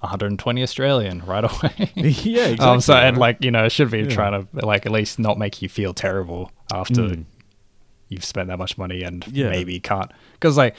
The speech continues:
Speaker 1: like you mentioned, like, I don't think you can buy games on discs half the time anyway nowadays. Uh, it's irrelevant. It ma-,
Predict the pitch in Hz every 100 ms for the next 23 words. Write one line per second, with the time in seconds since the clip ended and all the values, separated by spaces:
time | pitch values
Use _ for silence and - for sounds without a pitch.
0 | - - - 135 127 139 135 139 113 101
1 | - - 123 156 - 123 120 95 92 87
2 | 87 92 101 85 85 85 85 85 90 -
3 | - 90 - - 92 85 87 - - 92
4 | 87 87 87 - - 98 92 87 87 -
5 | 131 139 135 135 127 104 117 123 143